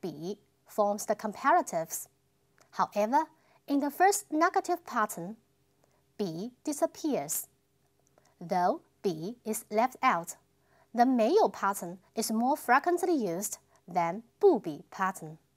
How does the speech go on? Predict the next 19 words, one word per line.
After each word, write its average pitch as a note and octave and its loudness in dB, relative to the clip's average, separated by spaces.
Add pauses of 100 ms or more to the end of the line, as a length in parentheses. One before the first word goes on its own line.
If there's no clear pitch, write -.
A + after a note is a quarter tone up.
(800)
Many G#3 -2
adjectives G#3 0 (200)
are G#3+ 4
grouped C4 0 (160)
in A#3 -2
pairs G#3 0 (320)
because G#3 -2
they - -2
express G#3 -4 (120)
opposite E4+ 4
meanings, F3 -4 (800)
such - -2
as G3+ -6 (380)
大 C4+ 6
小、 - -6 (840)
老 E3 0
幼、 B3 2 (800)
高 E4 4
矮、 E3 -2